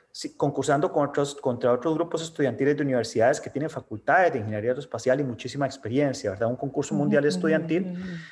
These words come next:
Speaker 1: y de hecho ganaron un descuento interesantísimo para llevar el experimento a la Estación Espacial Internacional. Estas muchachas y muchachos,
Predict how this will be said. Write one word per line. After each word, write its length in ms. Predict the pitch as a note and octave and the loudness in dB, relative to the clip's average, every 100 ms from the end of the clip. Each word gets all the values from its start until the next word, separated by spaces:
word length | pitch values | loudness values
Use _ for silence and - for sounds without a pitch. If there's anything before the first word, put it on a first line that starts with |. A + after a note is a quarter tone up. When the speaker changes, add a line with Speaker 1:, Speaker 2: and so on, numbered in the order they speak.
| - _ | -20 _
Speaker 1:
y 60 | - | 2
de 160 | D3 C#3 | 4 4
hecho 220 | C3+ E3+ | 4 4
ganaron 440 | D3 C3 C3 D3 | 6 6 6 6
un 140 | D3+ D3 | 2 2
descuento 800 | D#3+ - D3 C#3+ C#3+ D#3+ D#3+ - _ _ - | 0 2 2 2 2 2 0 -8 _ _ -4
interesantísimo 1040 | C#3 C3+ A#2+ A2+ A2 G#2 C#3+ D3 D#3+ E3 E3 - _ - | -2 2 2 2 -2 0 0 0 0 -2 -6 -20 _ 2
para 160 | C3+ | 4
llevar 240 | B2+ A#2 B2 | 6 6 6
el 80 | D3 | 4
experimento 540 | C#3+ A2+ G#2 A2 B2 | -2 -4 -2 0 0
a 20 | |
la 40 | C#3 | 0
Estación 280 | - - A#2+ | -2 -4 -4
Espacial 320 | - B2 B2 | -2 0 2
Internacional. 560 | B2+ A#2+ C3+ F#3+ G3 - | 2 0 2 4 4 2
Estas 640 | B2+ - - D#3 D3+ D3+ | -2 -2 2 6 6 2
muchachas 480 | D3+ D#3+ E3 E3+ D#3+ | -2 4 4 4 -2
y 40 | |
muchachos, 640 | E3+ E3+ F3+ - G#3+ A#3+ | -2 2 4 4 -4 -8